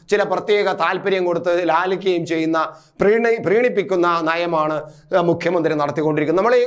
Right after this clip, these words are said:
കഴിഞ്ഞ ഒന്ന് രണ്ട് ദിവസത്തെ പ്രസംഗങ്ങൾ കേൾക്കുമ്പോൾ അതറിയാം. ഞാൻ പറഞ്ഞു വരാൻ പോയത് ഇങ്ങനെ മു-, ആ, പ്രസംഗിച്ചപ്പോഴും മുഖ്യമന്ത്രി ചെയ്യേണ്ട കടമകൾ, ഒരു കേരളം ഭരിക്കുന്ന മുഖ്യമന്ത്രി എന്നുള്ള നിലയിൽ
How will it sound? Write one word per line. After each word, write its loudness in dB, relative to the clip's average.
കഴിഞ്ഞ 0
ഒന്ന് 2
രണ്ട് 0
ദിവസത്തെ 0
പ്രസംഗങ്ങൾ -2
കേൾക്കുമ്പോൾ 0
അതറിയാം. -4
ഞാൻ 0
പറഞ്ഞു 2
വരാൻ 2
പോയത് 0
ഇങ്ങനെ 2
മു-, -2
ആ, 2
പ്രസംഗിച്ചപ്പോഴും -2
മുഖ്യമന്ത്രി 2
ചെയ്യേണ്ട 0
കടമകൾ, -2
ഒരു 0
കേരളം 0
ഭരിക്കുന്ന 0
മുഖ്യമന്ത്രി -2
എന്നുള്ള -2
നിലയിൽ -4